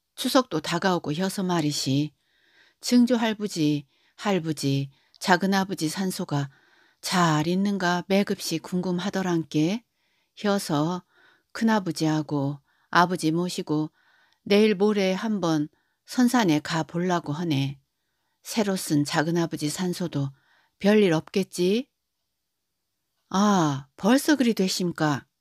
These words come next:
"그라마 그러시소. 지가 늘 어르신들 산소를 지 조상 산소처럼 돌보고 있으니까네. 염려는 붙들어 매 놓으셔도 될 낀데. 자네가 요즘 부쩍 농사일에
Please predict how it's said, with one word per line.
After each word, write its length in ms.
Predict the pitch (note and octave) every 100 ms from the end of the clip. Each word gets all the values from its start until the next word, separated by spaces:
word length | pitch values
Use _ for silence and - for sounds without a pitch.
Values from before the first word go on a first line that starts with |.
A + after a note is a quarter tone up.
| _ _ _ _ _ _ _ _ _ _ -
"그라마 380 | B3+ C4+ G#3
그러시소. 720 | E3+ F#3+ G#3+ - G#3+ D#3+ C#3 C#3 _ _ _ _ _ _ -
지가 380 | - B3 A#3+
늘 360 | A3+ G#3 G#3+ G3
어르신들 580 | E3 G#3+ A#3+ A#3+ D#3 D3+
산소를 580 | - F#3+ F3+ E3+ D3 C#3 _ _ _ -
지 200 | B3 A3+
조상 380 | G#3 A#3+ A#3+
산소처럼 600 | A3+ B3+ B3 B3+ A3 F3+ D#3
돌보고 440 | F3 F#3+ G3 C#3+
있으니까네. 840 | C#3+ F#3 F3+ F3 F3 D#3+ C#3+ D3 - _ _ _ _ -
염려는 480 | G3+ A3+ A#3+ F3 D#3
붙들어 400 | - - G3 D#3+
매 160 | E3
놓으셔도 500 | D#3+ F3 F#3 F#3 C#3+
될 220 | C#3 D3
낀데. 680 | D3+ F#3 F3+ D#3 C3+ C#3+ G#3 - _ _ _ _ _ _ _ _
자네가 720 | - F3+ E3+ F#3 F3+ E3 D#3
요즘 480 | D3 D#3 E3+ D#3+ D3
부쩍 500 | C#3 F#3 - F3 D3+ C#3+
농사일에 640 | D#3+ F3 F#3+ E3+ D#3